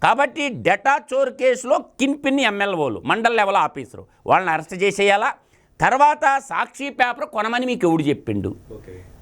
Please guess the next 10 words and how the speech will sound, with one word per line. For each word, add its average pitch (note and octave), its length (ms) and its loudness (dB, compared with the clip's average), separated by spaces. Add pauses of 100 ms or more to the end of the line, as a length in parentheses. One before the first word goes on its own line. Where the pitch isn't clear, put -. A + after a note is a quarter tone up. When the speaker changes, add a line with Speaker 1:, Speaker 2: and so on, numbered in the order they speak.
Speaker 1:
ఆ G#3 140 4
ఎంత B3+ 220 0
డబ్బు C4 360 -2
మీ C4+ 200 0
ద్వారా B3 320 2 (220)
కొట్టేసిండు? D#3+ 720 -2 (400)
రాష్ట్ర B3 420 0
ముఖ్యమంత్రే C4+ 720 0
దొంగ G#3+ 360 -2
అయితే F#3+ 540 -2